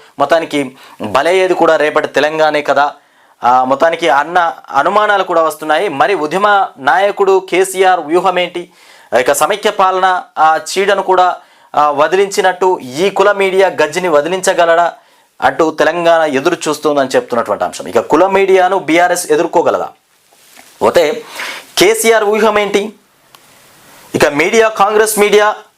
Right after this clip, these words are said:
కుల మీడియా దానికి, ఆ, తట్టుకునేదెలా? అధికారం కోల్పోయాక పూర్తిగా సోషల్ మీడియా, YouTube-నే నమ్ముకున్నటువంటి వైనం.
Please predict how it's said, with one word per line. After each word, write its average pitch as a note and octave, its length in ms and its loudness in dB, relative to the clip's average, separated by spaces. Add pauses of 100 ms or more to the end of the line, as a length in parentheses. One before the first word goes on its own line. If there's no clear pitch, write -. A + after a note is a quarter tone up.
(160)
కుల G#3 220 2
మీడియా G#3 460 2 (220)
దానికి, F#3 560 -2 (680)
ఆ, C#3+ 120 4
తట్టుకునేదెలా? F3 880 0 (360)
అధికారం F#3 480 0
కోల్పోయాక G3 600 0
పూర్తిగా G3+ 520 0
సోషల్ G3+ 460 -2
మీడియా, G3 320 0
YouTube-నే F#3 800 -2
నమ్ముకున్నటువంటి E3+ 840 -2
వైనం. E3 380 -2